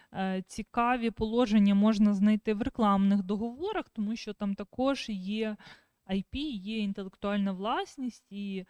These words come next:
власне кажучи, використання брендів, е, ем, наприклад, самими гравцями, воно регулюється, е, в-, скільки раз, наприклад,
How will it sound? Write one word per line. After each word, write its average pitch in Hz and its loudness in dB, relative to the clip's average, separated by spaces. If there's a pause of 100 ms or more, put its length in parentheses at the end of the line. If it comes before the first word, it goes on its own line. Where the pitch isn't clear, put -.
(280)
власне 208 -6
кажучи, 202 -6
використання 202 -8
брендів, 247 -10
е, 185 -12 (640)
ем, 175 -10 (1000)
наприклад, 185 -8
самими 214 2
гравцями, 214 -4
воно 196 -2
регулюється, 202 -10 (420)
е, 175 -10
в-, 170 -12
скільки 190 -4 (160)
раз, 202 -6
наприклад, 185 -4